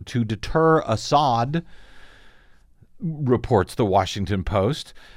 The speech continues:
Pentagon officials have also argued to the White House that any action should be done in concert with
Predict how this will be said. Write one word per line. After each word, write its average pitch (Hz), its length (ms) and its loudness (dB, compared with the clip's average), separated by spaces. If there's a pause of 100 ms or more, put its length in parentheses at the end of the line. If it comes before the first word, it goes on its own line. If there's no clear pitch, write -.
(100)
Pentagon 143 400 2
officials 131 360 -4
have 131 140 0
also 127 240 0
argued 123 340 2
to - 60 -16
the 120 100 -2
White 123 200 0
House 120 200 0
that 113 140 0
any 175 200 2
action 143 380 0
should 190 280 2
be 180 100 0
done 151 220 2
in 120 160 0
concert 175 640 2
with 131 260 0